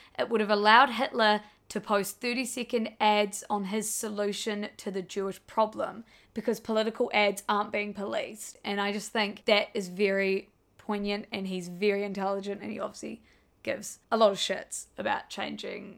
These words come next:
the status quo right now. Um, he also studied anti-Semitism at Cambridge University. He wrote his thesis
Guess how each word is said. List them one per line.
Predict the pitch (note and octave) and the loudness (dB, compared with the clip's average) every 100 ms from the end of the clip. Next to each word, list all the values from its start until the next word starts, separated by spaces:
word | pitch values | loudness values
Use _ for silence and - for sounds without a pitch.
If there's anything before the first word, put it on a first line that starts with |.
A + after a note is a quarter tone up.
| - | -16
the | G#3 G3 | -10 -8
status | - F#3+ G3 | -4 -4 -4
quo | - G#3+ G3+ - | -2 2 2 0
right | G#3 G3 G#3+ | -4 -4 -4
now. | G3+ F3 E3 A#3+ - _ _ - - | -6 -4 -6 -8 -14 _ _ -2 6
Um, | D4 | 8
he | D4 | 8
also | D4+ D4 D4 | 4 4 2
studied | C#4 C4 A#3 A#3+ | 2 2 2 0
anti-Semitism | - A3 G#3+ G#3+ G#3+ D4 C#4+ C#4+ C#4+ C#4 | 0 -2 -2 -6 -2 -2 0 0 0 -2
at | - G3 | -4 -6
Cambridge | G#3+ G#3+ G3+ G3 | -2 -2 -2 -6
University. | G3+ G3 G#3 G#3 A#3 G#3+ | -6 -2 -2 -2 -2 -2
He | F#3+ F#3+ | -2 0
wrote | G3+ | -2
his | F#3+ - | -2 -6
thesis | A#3 A3 - A3 | -4 -4 -4 -6